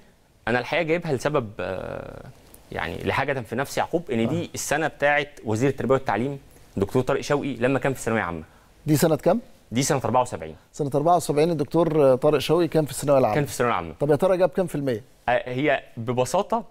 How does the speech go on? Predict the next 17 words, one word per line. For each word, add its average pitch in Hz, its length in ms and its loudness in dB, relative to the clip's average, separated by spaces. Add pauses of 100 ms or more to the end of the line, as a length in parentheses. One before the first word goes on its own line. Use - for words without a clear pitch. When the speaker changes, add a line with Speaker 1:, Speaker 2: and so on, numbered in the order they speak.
(140)
Speaker 1:
أنا 170 120 0
حسبتها 170 540 -4
من 175 220 -2
التنسيق 120 480 -2
بتاعه. 87 280 -4 (280)
Speaker 2:
آه. 120 220 2
Speaker 1:
هو 170 400 4
ت-، - 200 -10
هو 147 160 4
دخل 165 280 -2
كلية 143 420 -2
هندسة 135 440 0
جامعة 135 280 -2
القاهرة، 110 360 -4 (680)
كان 156 240 0
تنسيقها 135 380 0
ساعتها 147 520 -4